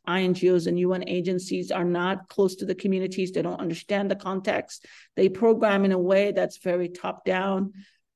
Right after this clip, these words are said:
And so we are losing huge opportunities for having significant impact because of the way the aid system currently operates.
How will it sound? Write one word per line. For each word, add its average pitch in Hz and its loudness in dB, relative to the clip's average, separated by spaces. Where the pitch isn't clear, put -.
And 214 0
so 202 6
we 240 2
are 247 6
losing 254 2
huge 233 0
opportunities 185 -2
for 170 -4
having 180 -2
significant 170 -6
impact 185 -4
because 185 0
of 170 -2
the 180 2
way 170 0
the - -4
aid 180 2
system 175 -6
currently 170 -4
operates. 175 -6